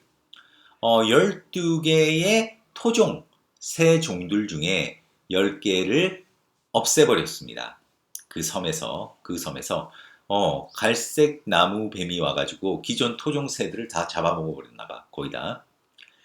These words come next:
그래서 without birds to spread the seed. 자, 씨를 뿌려줄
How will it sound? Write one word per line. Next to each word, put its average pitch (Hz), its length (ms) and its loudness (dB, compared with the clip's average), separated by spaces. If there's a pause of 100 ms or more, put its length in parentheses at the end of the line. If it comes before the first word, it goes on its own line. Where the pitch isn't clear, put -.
(100)
그래서 104 280 0
without 180 380 4
birds 117 680 2
to 123 100 -4
spread 92 480 0
the 101 100 -4
seed. 104 360 -4 (500)
자, - 340 -2 (200)
씨를 240 460 0
뿌려줄 - 640 0